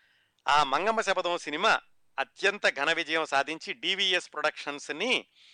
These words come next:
ఆ, స్థిరపరచడమే కాకుండా ఎన్టీ రామారావు గారు విఠలాచార్య కాంబినేషన్లో మరొక సూపర్ డూపర్ హిట్ని ఇచ్చింది. ఈ మంగమ్మ శపథం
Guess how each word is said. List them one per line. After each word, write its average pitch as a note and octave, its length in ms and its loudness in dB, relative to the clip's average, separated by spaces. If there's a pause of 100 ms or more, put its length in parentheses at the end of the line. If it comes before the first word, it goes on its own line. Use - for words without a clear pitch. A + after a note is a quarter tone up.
(280)
ఆ, C3 140 -2
స్థిరపరచడమే D#3+ 640 2
కాకుండా D#3 600 2 (400)
ఎన్టీ D#3 240 0
రామారావు D#3 480 2
గారు C#3+ 440 0 (2000)
విఠలాచార్య E3 520 4
కాంబినేషన్లో D3 640 -2
మరొక C#3 440 0
సూపర్ D#3 400 -6
డూపర్ C3+ 300 -6
హిట్ని B2+ 460 -8
ఇచ్చింది. A#2 300 -12 (1080)
ఈ G3 140 2
మంగమ్మ F#3 380 2
శపథం G#3+ 320 0